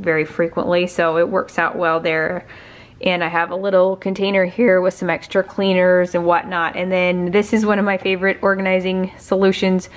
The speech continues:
I've got one in my bathroom. It's just a turntable from Target, and I will try and link it below.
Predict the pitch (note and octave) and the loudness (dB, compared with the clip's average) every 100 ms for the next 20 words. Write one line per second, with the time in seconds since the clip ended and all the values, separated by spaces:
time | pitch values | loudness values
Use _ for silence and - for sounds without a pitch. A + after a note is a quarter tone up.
0 | - - - F#3 F#3 - E3+ D#3+ D#3+ E3 | -20 -16 -6 -2 0 -2 -6 -6 -10 -4
1 | A3 A#3 A#3+ B3+ A#3+ A#3+ A#3+ - - - | 0 0 -2 -4 -2 -2 -4 -8 -20 -20
2 | - - - E3+ F3+ F#3 - - F3 E3+ | -20 -12 -6 -6 0 -2 -2 -2 0 2
3 | - A3+ A3 A3 G#3+ G3+ G3+ G3 G3 F#3 | 0 0 2 2 2 2 0 -2 0 -2
4 | F3 - - F3+ F3+ F#3 - - - - | -2 -8 -4 -2 0 -2 -4 -8 -18 -18
5 | - - F3 F3 F3 E3+ E3 - - F3+ | -18 -8 -2 0 0 -2 -4 -6 -4 -2
6 | F#3 F#3 G3 F3 F3 F3 E3+ - F3 F#3 | -2 -2 -2 -2 -6 -4 -6 -4 -2 0
7 | F#3 A#3 | 4 2